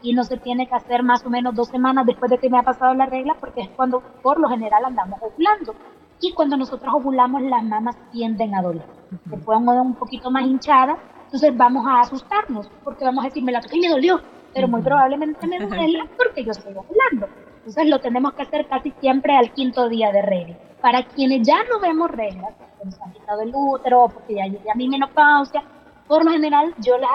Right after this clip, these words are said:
Speaker 1: aconsejo que se lo hagan el día de su cumpleaños. Por ejemplo, yo sé que yo cumplo el diecinueve.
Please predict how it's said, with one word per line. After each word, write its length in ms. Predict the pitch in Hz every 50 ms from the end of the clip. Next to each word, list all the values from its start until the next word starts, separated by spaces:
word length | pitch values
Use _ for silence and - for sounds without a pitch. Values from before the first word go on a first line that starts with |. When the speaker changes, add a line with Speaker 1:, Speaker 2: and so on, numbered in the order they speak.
| 277 -
Speaker 1:
aconsejo 460 | - 311 320 - - 254 240 254 277
que 80 | - 294
se 100 | - 294
lo 160 | 285 269 247
hagan 320 | 220 214 226 247 277 311 - - - - - - -
el 160 | - 320 285 214
día 240 | 220 220 196 196 208
de 60 | 214
su 120 | - -
cumpleaños. 580 | 233 277 277 285 370 403 415 381 320 226 190 190 - -
Por 120 | - - 226
ejemplo, 380 | 202 214 269 262 247 220 - - - - -
yo 140 | 220 233 277
sé 160 | 277 - 302 285
que 80 | 285
yo 160 | 240 262 262 -
cumplo 340 | - 311 302 320 320 311 302
el 100 | 294 233
diecinueve. 540 | 233 220 - - 202 196 208 208 185 160